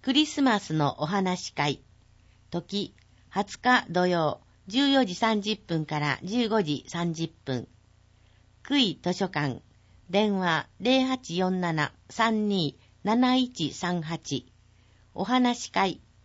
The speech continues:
時、二十日土曜、十三時三十分から十四時。大和図書館。電話、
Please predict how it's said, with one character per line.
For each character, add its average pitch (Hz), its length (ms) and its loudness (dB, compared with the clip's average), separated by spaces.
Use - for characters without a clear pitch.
時、 185 420 -6
二 185 120 -6
十 - 160 -14
日 220 260 -2
土 175 140 0
曜、 180 360 0
十 269 180 4
三 247 280 2
時 165 100 -8
三 214 240 0
十 202 160 -4
分 156 340 -4
か 156 140 -4
ら 143 260 0
十 202 240 0
四 175 200 0
時。 139 240 -8
大 254 260 4
和 247 180 4
図 214 140 -4
書 196 140 -2
館。 156 360 -4
電 202 260 2
話、 165 260 0